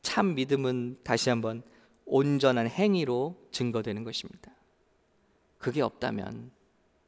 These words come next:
사 대 교회와 같은 것이죠. 그래서 "내 행위에 온전한 것을 찾지 못했다." "죽게 된 것을 굳건하게 하라." 믿음이죠, 믿음.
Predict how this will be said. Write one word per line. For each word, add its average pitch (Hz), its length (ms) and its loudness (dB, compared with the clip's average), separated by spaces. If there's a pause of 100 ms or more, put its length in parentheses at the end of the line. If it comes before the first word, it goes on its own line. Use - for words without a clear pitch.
(440)
사 - 180 -2
대 165 100 4
교회와 117 340 2
같은 113 260 -8
것이죠. - 320 -8 (880)
그래서 127 540 2 (320)
"내 127 220 10
행위에 160 420 6
온전한 151 580 6
것을 135 240 2
찾지 - 320 -4
못했다." - 680 -8 (1800)
"죽게 156 320 8
된 131 200 4
것을 113 300 0
굳건하게 - 920 -4
하라." - 460 -12 (1300)
믿음이죠, 120 520 -4
믿음. 110 360 -10